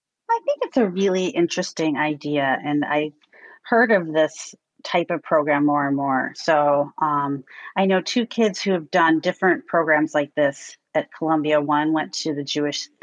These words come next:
Theological Seminary in New York, and the other one went to France to Sciences Po. I hope I'm saying that right, to study political science there, and then he'll finish up at Columbia.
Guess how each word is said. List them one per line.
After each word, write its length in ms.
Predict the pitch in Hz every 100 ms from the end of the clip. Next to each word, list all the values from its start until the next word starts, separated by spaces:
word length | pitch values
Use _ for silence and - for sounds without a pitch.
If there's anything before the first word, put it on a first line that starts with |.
| -
Theological 640 | 151 147 143 143 156 160
Seminary 720 | - 165 160 156 156 156 156 147 _ _ _ _
in 120 | 170 156
New 120 | 143
York, 380 | 147 170 185 - -
and 120 | 165
the 100 | 156
other 140 | 175
one 120 | 170
went 180 | 165 147
to 280 | - 175 156
France 480 | - - 147 151 156
to 100 | 151
Sciences 680 | - 160 151 151 - 143 - _
Po. 440 | - 151 165 247 -
I 120 | 190 190 -
hope 120 | 160 147
I'm 120 | 143
saying 240 | - 131
that 180 | 135 -
right, 240 | 135 123 - - - - -
to 80 | 180
study 280 | - 160 160
political 400 | - 160 151 156
science 400 | - 147 143 -
there, 140 | 156 143
and 80 |
then 100 | 143
he'll 160 | 143 147
finish 360 | - 143 143 143
up 160 | 139 _ -
at 160 | -
Columbia. 600 | - 147 135 139 123 131